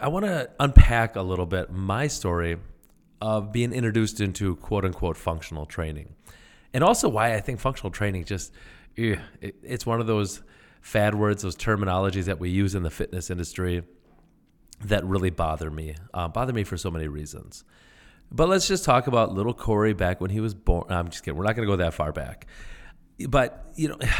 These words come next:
<sighs> everybody, I, I have a feeling, and I know this to be certain,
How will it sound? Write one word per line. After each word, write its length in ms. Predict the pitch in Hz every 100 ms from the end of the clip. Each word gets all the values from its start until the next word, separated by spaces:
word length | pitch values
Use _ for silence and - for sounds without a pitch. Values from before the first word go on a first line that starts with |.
| - - -
<sighs> 500 | - - _ _ 117
everybody, 440 | 139 170 151 101
I, 180 | 101 -
I 60 | 110
have 280 | 127 131 -
a 80 | -
feeling, 480 | - 127 104 82 78 -
and 100 | 98
I 120 | 95
know 220 | 104 117 117
this 260 | 104 104
to 80 | -
be 80 | 90
certain, 440 | - 87 73 76